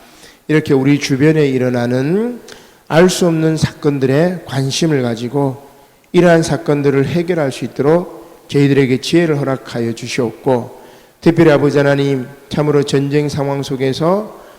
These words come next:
많은 이들이 고통을 당하지만 하나님께서는 그 상황 속에서도 여성을 존중하도록 말씀으로 해결책을 주셨던 것을 기억하고, 지금 우리 시대와 문화는 다르지만 기본적인 정신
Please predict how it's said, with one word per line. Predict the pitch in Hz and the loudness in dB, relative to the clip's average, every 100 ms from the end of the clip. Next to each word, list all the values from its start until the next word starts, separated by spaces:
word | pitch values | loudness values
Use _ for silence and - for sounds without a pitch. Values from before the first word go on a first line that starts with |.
| _ _ | _ _
많은 | 143 165 180 | 0 2 2
이들이 | 165 156 151 147 | 2 0 0 0
고통을 | 185 185 180 151 | -2 -6 -4 -2
당하지만 | 127 127 117 123 139 127 117 - - _ _ _ _ | -2 -2 -4 -2 -2 -2 -6 -18 -20 _ _ _ _
하나님께서는 | 165 160 147 156 135 143 143 135 | 0 0 0 -2 0 0 -2 -2
그 | 160 | -2
상황 | 156 151 147 | 0 -2 -2
속에서도 | 139 131 135 127 127 147 175 180 - - - - | -2 -4 -4 -4 -2 0 0 -2 -14 -20 -12 -2
여성을 | 143 - 143 143 135 123 | 0 0 -2 0 0 -2
존중하도록 | - 156 202 190 143 120 131 151 185 190 - - - _ | -4 -4 -2 -2 -2 -2 0 0 0 -6 -18 -20 -20 _
말씀으로 | 120 135 - 175 165 160 180 202 - - - | -4 -2 -2 -2 2 2 2 -4 -12 -20 -4
해결책을 | 180 175 196 190 165 151 | 0 4 2 2 -2 -2
주셨던 | 143 175 196 196 143 | -2 -2 -2 -4 -4
것을 | 131 127 117 | -4 -4 -4
기억하고, | 135 127 131 123 135 131 127 - _ _ _ | -4 -4 -6 -8 -6 -6 -10 -20 _ _ _
지금 | - 190 190 185 170 | -2 2 4 2 0
우리 | 147 160 | 0 0
시대와 | - 170 160 156 147 | -2 0 2 4 2
문화는 | 131 143 196 208 147 | 0 2 4 4 0
다르지만 | 123 120 127 135 127 117 - - - - _ _ | -2 -4 -4 -2 -4 -6 -16 -20 -20 -20 _ _
기본적인 | 220 220 202 175 165 160 156 - | 0 2 2 2 -2 -2 -6 -8
정신 | - 143 139 - 214 135 | -8 -6 -4 -2 0 -2